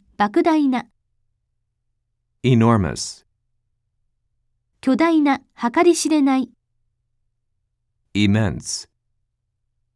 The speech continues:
Speaker 1: 巨大な、巨人のような。
Speaker 2: Gigantic.
Speaker 1: とても小さい。
Speaker 2: Tiny.
Speaker 1: 極めて小さい、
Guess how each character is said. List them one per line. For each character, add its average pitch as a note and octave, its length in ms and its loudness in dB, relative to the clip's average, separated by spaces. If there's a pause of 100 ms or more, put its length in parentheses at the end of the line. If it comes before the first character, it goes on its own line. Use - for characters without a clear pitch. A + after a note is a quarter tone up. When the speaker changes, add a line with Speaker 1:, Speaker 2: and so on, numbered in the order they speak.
(540)
Speaker 1:
巨 C4 160 0
大 D#4 260 2
な、 C#4+ 180 -2 (160)
巨 B3 160 -2
人 F4 240 2
の F#4 120 0
よ F4 200 2
う C#4+ 40 0
な。 G3 180 -4 (1700)
Speaker 2:
Gigantic. A2+ 840 0 (1600)
Speaker 1:
と A#3 160 -6
て F4+ 140 2
も F#4 80 2
小 E4+ 360 0
さ D#4+ 200 -2
い。 G#3 120 -8 (1600)
Speaker 2:
Tiny. F#2+ 580 -4 (1600)
Speaker 1:
極 D#4+ 240 2
め F#4+ 120 0
て B3+ 80 -4
小 C4+ 340 -2
さ A#3+ 240 -6
い、 G3+ 100 -8